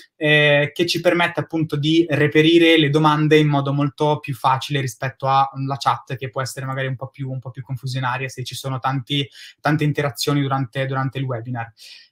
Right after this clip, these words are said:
Eh, infine, ultimissima informazione, eh, in basso a destra trovate un'iconcina bianca su sfondo nero.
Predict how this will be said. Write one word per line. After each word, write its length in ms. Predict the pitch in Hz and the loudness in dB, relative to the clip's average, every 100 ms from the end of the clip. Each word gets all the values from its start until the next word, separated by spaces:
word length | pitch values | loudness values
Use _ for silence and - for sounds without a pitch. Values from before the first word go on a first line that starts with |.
| _ | _
Eh, 560 | 151 156 156 156 151 156 | 4 6 6 6 6 4
infine, 420 | 175 165 233 240 240 | 2 -2 0 0 0
ultimissima 560 | 165 160 160 156 160 | -2 0 0 2 2
informazione, 960 | 156 160 156 156 - 170 165 185 240 - | 2 2 2 2 0 0 2 4 2 0
eh, 460 | 147 143 143 143 147 | 0 2 4 4 2
in 160 | 165 160 | 2 4
basso 320 | 165 175 - | 4 2 0
a 40 | 165 | 0
destra 520 | 196 196 - 240 240 | 0 -2 0 2 2
trovate 400 | 165 147 139 151 | 2 4 4 4
un'iconcina 560 | 151 147 156 151 165 | 2 2 0 0 0
bianca 400 | 156 160 180 170 | 2 2 0 -2
su 140 | 196 139 | -4 -4
sfondo 340 | - 143 147 | -4 0 2
nero. 400 | 143 131 143 208 | 0 2 0 0